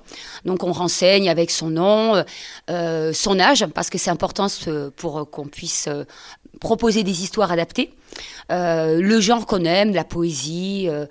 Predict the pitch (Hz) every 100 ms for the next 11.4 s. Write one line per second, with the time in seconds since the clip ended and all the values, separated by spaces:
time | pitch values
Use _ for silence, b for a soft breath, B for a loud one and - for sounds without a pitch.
0 | B 170 190 175 151 170 185 202 170 -
1 | 185 277 143 B B B - 208 240 233
2 | - 233 - 240 208 196 196 233 233 226
3 | 220 180 175 220 311 339 - 320 285 262
4 | 269 226 - b b - - 254 247 247
5 | 254 208 214 202 175 226 285 B B -
6 | 247 262 - 226 220 226 208 180 170 -
7 | - 214 311 B B B B 185 240 240
8 | - 226 233 196 180 185 - 165 165 339
9 | - - 185 190 185 180 196 180 - 175
10 | 180 233 - 165 165 160 151 165 185 143
11 | - 156 175 160